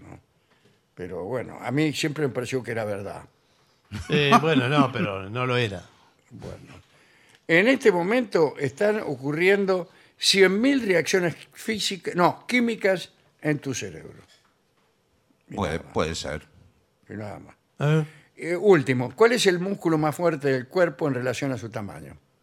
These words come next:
Speaker 3: ¿Puedo
Speaker 2: A
Speaker 3: decirlo?
Speaker 2: ver, ¿debe
Speaker 1: Sí.
Speaker 2: ser algo de, de los dedos?
Speaker 3: Para mí el, el bíceps.
Speaker 2: No, uno más chico tiene que ser. Dicen
Speaker 1: La
Speaker 2: relación-
Speaker 1: lengua.
Speaker 2: Claro, la lengua.
Speaker 1: Es muy fuerte.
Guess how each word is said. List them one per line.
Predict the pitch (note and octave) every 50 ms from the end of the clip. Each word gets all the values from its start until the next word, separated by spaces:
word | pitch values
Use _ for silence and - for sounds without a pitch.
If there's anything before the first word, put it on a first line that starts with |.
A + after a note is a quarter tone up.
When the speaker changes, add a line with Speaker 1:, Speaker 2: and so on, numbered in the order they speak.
| _ _ _ _ _ _ _ _ _ _ _ _ _ _ _ _ _ -
Speaker 3:
¿Puedo | B2+ C3 C3+ C3+
Speaker 2:
A | B2+
Speaker 3:
decirlo? | A#2 A2+ A#2+ E3 F3+ - E3+ C#3+ D3+
Speaker 2:
ver, | D3+ D#3+
¿debe | D#3+ D#3 C#3
Speaker 1:
Sí. | A#2+
Speaker 2:
ser | - F3+ E3+
algo | E3+ F#3 G3+ G#3 F#3+ F#3 E3
de, | D3 D3 C#3 C3+ C3+ C3 B2+ B2 B2 B2 A#2+ A#2+ A#2 A#2 A#2 A#2 A2+
de | B2 B2
los | A#2+ A2+ C3
dedos? | F#3 B3 C#4+ C4 G#3 C#3+ G#2+ - - - _ _ _ _ _ _
Speaker 3:
Para | - A2 A2 A2+ A#2 A#2+
mí | B2+ C3+ C#3+
el, | C#3 C3 B2+ C3 B2 -
el | - A2+ A2+
bíceps. | G#2 G#2 F#2 - - E2+ D2 - - - - - _ _ _ - _ _ _ _ _ _ -
Speaker 2:
No, | C#3+ F3 F3 F#3+ G3+ G3+ G3 F#3+ F3 E3+
uno | F3+ G3 G3+ F#3
más | F3 D#3 C#3+ -
chico | - G#3+ G#3+ F#3 C3+ - A#2+ G#2+
tiene | G#2 A#2 G#2 G#2 F#2+
que | G#2 F#2+
ser. | - - G2 F#2 F#2 - -
Dicen | E3+ E3+ - F3+ D#3
Speaker 1:
La | C3+ D3 D3+
Speaker 2:
relación- | D#3 D#3+ F3+ F3+
Speaker 1:
lengua. | D#3+ D3 C#3 C3 A#2+ A2+ G#2+ G2+ - - _ _
Speaker 2:
Claro, | - - D3+ D#3 D3 B2 G#2+
la | G2+ G#2 A2+
lengua. | A#2+ A#2+ A2 G2 - - - _ _ _ _ _ _ _ _ _ _ _ _ _ _ _ _ _ _ -
Speaker 1:
Es | - G#2+ G#2+
muy | G#2+ C3 F3 F#3+ F3 C3+
fuerte. | - - D3 C#3+ A#2+ G2 - - G2 - -